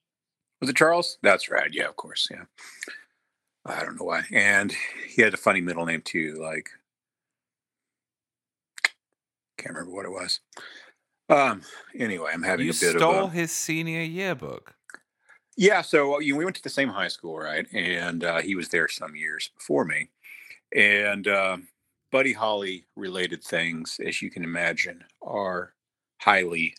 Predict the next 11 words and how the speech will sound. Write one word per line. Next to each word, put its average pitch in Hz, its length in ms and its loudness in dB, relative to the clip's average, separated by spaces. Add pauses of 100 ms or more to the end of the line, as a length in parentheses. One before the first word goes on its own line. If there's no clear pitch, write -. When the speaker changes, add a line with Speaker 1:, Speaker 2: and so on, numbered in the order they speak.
Speaker 1:
uh, 85 320 -2 (640)
collected. 87 540 2 (600)
And 92 460 -4
I 90 140 2
did 90 300 2
liberate 85 680 2 (720)
actually 85 400 0
more 85 200 -2
than 85 140 -4
one 82 160 -2
copy 90 420 -2